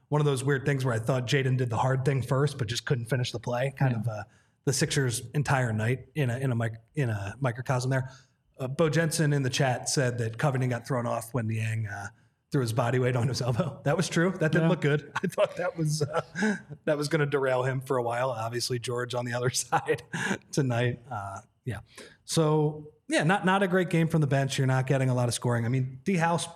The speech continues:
Speaker 1: played hard, but I don't know, like,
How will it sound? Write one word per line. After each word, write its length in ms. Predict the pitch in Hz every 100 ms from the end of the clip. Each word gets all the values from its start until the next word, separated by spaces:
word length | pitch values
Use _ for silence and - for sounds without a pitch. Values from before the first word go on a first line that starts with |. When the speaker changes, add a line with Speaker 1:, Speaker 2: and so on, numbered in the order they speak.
| -
Speaker 1:
played 140 | - 139
hard, 400 | 123 147 160 135
but 180 | 123 110 117 _ _ _ _ _ _ _ -
I 40 |
don't 120 | 123 98
know, 240 | 104 120
like, 180 | 107